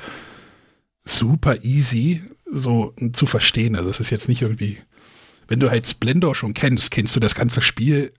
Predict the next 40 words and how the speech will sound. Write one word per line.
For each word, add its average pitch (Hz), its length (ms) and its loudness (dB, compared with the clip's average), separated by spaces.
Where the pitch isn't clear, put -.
um 139 180 2
das - 180 0
Brett - 320 0
herum, 113 540 2
ist - 200 -2
gar 123 120 0
kein 104 160 0
Thema. 117 380 0
Und 104 140 0
du 101 60 0
musst 117 320 2
halt 113 160 2
nur 107 80 0
das 107 140 -2
Brett. - 220 -10
Sag 143 220 2
mal, 143 220 2
diese 131 180 4
Perlen, 165 420 2
davon 123 280 -2
gibt's 151 240 0
halt 98 120 -2
immer 101 160 0
nur 101 140 0
zwei 123 360 2
und 117 120 -2
du 120 60 0
brauchst - 280 2
für 123 100 0
ganz 117 220 2
viele 127 200 2
Sachen 127 280 0
immer 120 140 2
diese 113 220 -2
Perlen. 135 560 2
Und 117 60 -2
dann 113 80 2
gibt's 143 180 2
immer 143 140 4
so, 123 100 -2